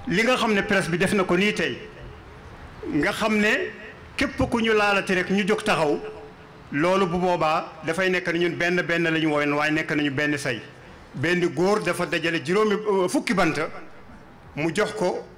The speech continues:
seen doom pour ñu damm ko, mënuñu ko damm. Mu, mu tasaare bant yi, ñu ne damm leen ko par benn benn, ñu damm ko ci lu gaaw. Kon presse bi na xam loolu, ne seen doole mu ngi ci seen bennoo, seen doole mu ngi ci seen jàppaloo,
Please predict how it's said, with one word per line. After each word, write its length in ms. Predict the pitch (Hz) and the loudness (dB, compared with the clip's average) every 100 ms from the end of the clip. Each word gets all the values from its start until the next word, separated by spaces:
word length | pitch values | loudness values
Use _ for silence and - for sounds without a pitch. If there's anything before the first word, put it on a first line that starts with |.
| - - | -20 -14
seen 320 | - 180 180 | -2 0 2
doom 220 | 165 165 | 2 0
pour 160 | 175 170 | 0 0
ñu 100 | 170 | 0
damm 300 | 156 165 151 | 0 0 0
ko, 120 | 160 | -2
mënuñu 280 | 156 170 160 | 0 2 2
ko 80 | 156 | 0
damm. 280 | 147 127 117 - - - - - - - - - | -2 -2 -4 -12 -20 -20 -20 -20 -20 -20 -20 -8
Mu, 180 | 139 165 - - | -4 -2 -4 -6
mu 160 | 170 | -4
tasaare 440 | 175 208 202 190 180 | -2 -2 0 2 2
bant 220 | 170 160 | 0 0
yi, 140 | 160 | 0
ñu 80 | 165 | 2
ne 60 | 175 | 0
damm 240 | 170 180 | 0 0
leen 160 | 185 175 | 0 0
ko 80 | 170 | 0
par 160 | 175 | -2
benn 240 | 156 160 147 | 0 -2 -2
benn, 340 | 135 131 147 - - - - 139 | -2 -2 -4 -8 -20 -20 -6 -2
ñu 100 | 139 | 0
damm 260 | 151 147 | 0 0
ko 80 | 135 | -2
ci 120 | 131 | -4
lu 80 | 131 | -4
gaaw. 240 | 123 127 101 - - - - - - - | -4 -6 -8 -16 -20 -20 -20 -20 -8 -2
Kon 180 | 175 180 | -2 -2
presse 260 | - 196 170 | -2 -2 0
bi 100 | 170 | -2
na 100 | 180 | 0
xam 220 | 170 160 | 0 0
loolu, 300 | 151 143 175 - - - | 0 0 -2 -4 -18 -6
ne 100 | 160 | -4
seen 300 | 160 185 165 | 0 -2 0
doole 380 | 175 165 160 - - - | 0 2 0 -4 -10 -10
mu 120 | 147 185 | -2 -2
ngi 80 | 180 | -2
ci 80 | |
seen 180 | 165 175 143 | -2 -2 0
bennoo, 440 | 180 185 165 185 - - | 0 2 2 0 -4 -16
seen 320 | - - 175 165 | -4 0 2 2
doole 380 | 165 156 - - - - | 2 2 0 -2 -8 -2
mu 100 | 170 | 0
ngi 60 | 190 | 0
ci 100 | 185 | -2
seen 400 | 185 180 165 165 | 0 0 0 -4
jàppaloo, 600 | 127 175 175 170 160 196 | 0 -2 0 2 2 0